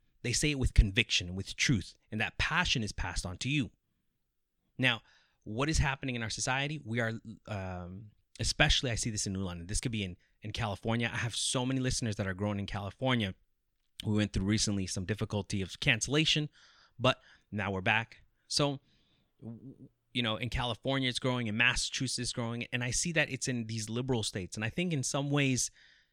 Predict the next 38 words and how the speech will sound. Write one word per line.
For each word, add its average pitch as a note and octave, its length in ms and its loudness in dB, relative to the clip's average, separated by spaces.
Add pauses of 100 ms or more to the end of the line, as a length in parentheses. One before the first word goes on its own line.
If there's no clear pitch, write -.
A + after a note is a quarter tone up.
(120)
the, A2+ 400 0
these A#2 300 -6
podcasts A#2+ 800 -2
are G2+ 120 -2
hitting F3 580 2
them C#3+ 360 -2 (100)
in G#2+ 140 -2
a G2+ 60 0
deep A2+ 360 -4
way. E2 280 -4 (100)
So - 120 -4
they're G#2 120 0
touching C3 420 -2
people G#2+ 440 -4 (520)
in A2+ 80 -2
a - 20 0
way A#2+ 140 2
that A#2 140 2
it - 40 -4
helps - 360 -2
them B2 160 -2
in G2+ 80 -4
their F#2 160 -4 (100)
everyday A2 500 -2
life, F2+ 440 -10 (480)
right? - 180 -6
So B2+ 280 0 (1040)
in B2+ 120 4
New C#3+ 60 4
London, C3+ 220 4
we B2 100 0
have A2+ 160 -2
this G#2+ 140 0
victimization A2 600 0
mentality F#2 480 -2
where F#2+ 140 -4
they G2 100 -4
say, F#2+ 240 -2